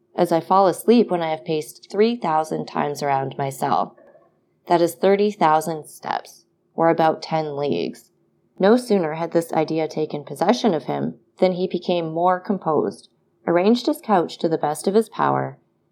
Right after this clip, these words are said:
ate little and slept less, and found existence almost supportable because he felt that he could throw it off at pleasure, like a worn-out garment.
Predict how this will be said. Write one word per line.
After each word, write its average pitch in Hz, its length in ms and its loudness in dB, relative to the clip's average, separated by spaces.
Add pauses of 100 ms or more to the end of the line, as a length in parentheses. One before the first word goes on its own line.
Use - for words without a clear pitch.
(300)
ate 185 200 8
little 151 500 -2 (120)
and 165 140 -6
slept 147 360 -8
less, - 460 0 (560)
and 196 140 2
found 202 220 4
existence 185 680 0
almost 262 680 0
supportable 220 840 0 (260)
because - 280 -2
he 196 80 -2
felt 190 300 0
that 220 100 -2
he 208 160 -2
could 208 180 -4
throw 180 240 0
it 185 80 0
off 156 220 0
at 160 120 -4
pleasure, 139 480 -4 (140)
like 180 180 0
a 175 80 4
worn-out 147 480 -2
garment. - 520 -6